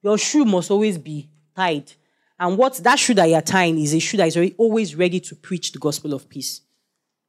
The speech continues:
Okay? Then he now says, your shield of faith. This is your Captain America shield. In fact, this one, I don't want Captain America shield. I want the one that is like gloves. You now press something. It now come like this.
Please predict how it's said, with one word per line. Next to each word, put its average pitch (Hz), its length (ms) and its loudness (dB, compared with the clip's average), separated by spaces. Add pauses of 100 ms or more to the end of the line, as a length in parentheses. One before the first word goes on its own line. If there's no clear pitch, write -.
Okay? 208 340 -2 (1400)
Then 190 320 4
he 170 80 4
now 196 180 4
says, 180 520 2 (1500)
your 180 100 0
shield 233 400 2
of 156 140 0
faith. - 520 -2 (840)
This 196 100 -16
is 160 40 -10
your 170 100 -2
Captain 165 320 -6
America 170 380 0
shield. 143 340 -8 (1300)
In 165 80 -12
fact, 180 240 0
this 214 120 0
one, 196 140 4
I 175 80 4
don't 220 100 4
want 214 120 0
Captain 160 240 -2
America 165 320 -4
shield. 156 160 -10
I 156 40 0
want 202 240 2
the 156 60 -6
one 175 160 0
that 156 140 0
is 143 120 -8
like 139 220 -10
gloves. 151 320 -10
You 143 80 -10
now 175 140 0
press 156 260 -10
something. 139 400 -16
It - 140 -20
now 165 140 -8
come 151 220 -10
like 127 140 -14
this. 123 220 -20